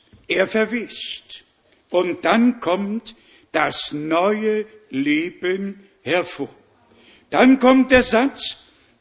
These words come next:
„Ist jemand hier, der Weizen anbaut?“ Und dazu möchte ich aus dem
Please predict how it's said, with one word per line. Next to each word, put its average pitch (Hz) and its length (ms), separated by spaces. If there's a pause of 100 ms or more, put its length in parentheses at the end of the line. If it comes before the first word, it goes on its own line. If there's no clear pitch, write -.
„Ist 220 340
jemand 226 580
hier, 247 500 (1120)
der 175 240
Weizen 240 1000
anbaut?“ 143 840 (360)
Und 110 120
dazu 208 680 (540)
möchte 214 420
ich - 140
aus 220 340
dem 226 400